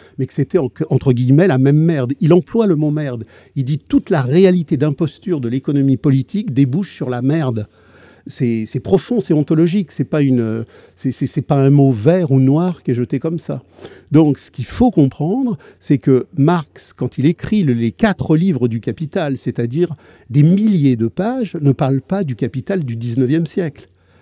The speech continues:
Marx a anticipé toute l'ingénierie sociale de la marchandise fétichiste contemporaine.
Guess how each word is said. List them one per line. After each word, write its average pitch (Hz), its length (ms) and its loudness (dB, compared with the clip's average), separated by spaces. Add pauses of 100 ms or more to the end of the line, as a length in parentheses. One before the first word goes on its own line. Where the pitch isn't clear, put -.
(240)
Marx 185 440 2
a 151 160 -2
anticipé 170 840 0 (120)
toute - 220 -10
l'ingénierie 151 540 2
sociale 208 720 -4
de 160 80 -2
la 175 100 -2
marchandise 147 640 -2
fétichiste - 640 -8
contemporaine. 147 640 -6